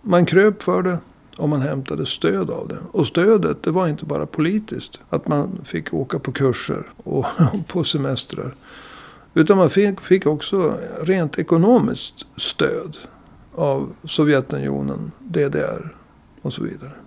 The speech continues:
Det andra då, det var ju att i och med att man hade det här stödet, utbytet, ideologiskt, ekonomiskt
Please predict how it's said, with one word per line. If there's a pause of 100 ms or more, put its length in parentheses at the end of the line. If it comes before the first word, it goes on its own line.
(100)
Det
andra
då,
det
var
ju
att (1040)
i
och
med
att
man
hade
det
här
stödet, (800)
utbytet, (120)
ideologiskt,
ekonomiskt